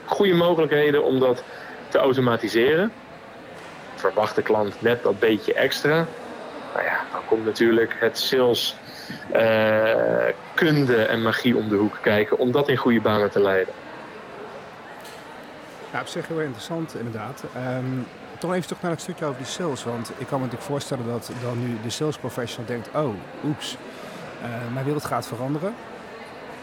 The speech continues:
Speaker 2: Aan de andere
Speaker 1: Mhm.
Speaker 2: kant, het wordt ook misschien juist wel weer eenvoudiger en leuker, dat je echt als salespersoon kan richten op wat jouw core business is.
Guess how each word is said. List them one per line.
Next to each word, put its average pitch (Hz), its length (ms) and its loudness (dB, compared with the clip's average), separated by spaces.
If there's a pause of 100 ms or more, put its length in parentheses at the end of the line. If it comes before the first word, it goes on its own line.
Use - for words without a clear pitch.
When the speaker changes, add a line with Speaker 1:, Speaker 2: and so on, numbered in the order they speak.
(240)
Speaker 2:
Aan 123 80 -4
de 139 60 0
andere 151 200 2
Speaker 1:
Mhm. 113 80 6
Speaker 2:
kant, - 240 4 (100)
het 127 100 -6
wordt 135 140 -2
ook 139 80 -4
misschien 139 260 -4
juist 117 240 -2
wel 120 100 -2
weer 110 140 -4
eenvoudiger 139 680 -2
en 107 260 -6 (100)
leuker, 135 360 -4
dat 156 180 -8
je 123 60 -8
echt 135 220 -10
als 113 140 -8
salespersoon 135 540 -6
kan 117 140 -6
richten 120 300 -6
op 120 100 -4 (340)
wat 131 140 -6
jouw 120 180 -2
core 127 140 -2
business 123 400 -6 (100)
is. - 200 -12